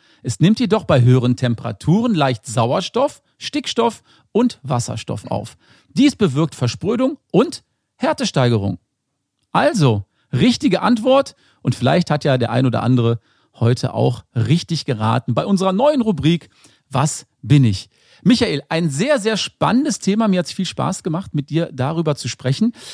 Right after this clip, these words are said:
Wenn unsere ZuhörerInnen jetzt neugierig sind, wo findet man die entsprechenden Informationen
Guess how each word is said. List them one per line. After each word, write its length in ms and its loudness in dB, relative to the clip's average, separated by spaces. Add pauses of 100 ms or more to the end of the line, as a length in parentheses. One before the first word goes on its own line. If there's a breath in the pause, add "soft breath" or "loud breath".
(260 loud breath)
Wenn 340 0
unsere 300 -2
ZuhörerInnen 840 -2 (260 soft breath)
jetzt 280 -6
neugierig 540 0
sind, 220 0
wo 80 0
findet 280 -2
man 140 0
die 100 -4
entsprechenden 520 -6
Informationen 880 0